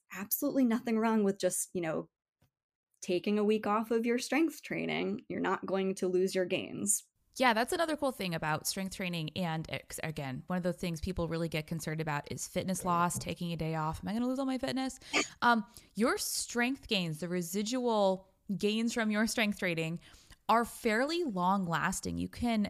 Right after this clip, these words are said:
Speaker 2: you can do a strength training session and then, like, a couple weeks later, you will still be experiencing or still have benefits from that single session.
Speaker 1: Yes, absolutely. So I believe that it's, they say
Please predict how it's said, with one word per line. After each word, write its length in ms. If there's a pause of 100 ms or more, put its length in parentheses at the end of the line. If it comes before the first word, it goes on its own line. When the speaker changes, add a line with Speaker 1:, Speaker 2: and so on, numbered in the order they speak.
Speaker 2:
you 140
can 200
do 320
a 60
strength 300
training 200
session 580
and 120
then, 220
like, 180
a 60
couple 300
weeks 260
later, 280
you 180
will 100
still 400 (100)
be 400 (300)
experiencing 880
or 160
still 240
have 380
benefits 460
from 300
that 260
single 280
session. 480 (640)
Speaker 1:
Yes, 340
absolutely. 460
So 160
I 80
believe 480
that 140
it's, 480 (100)
they 220
say 720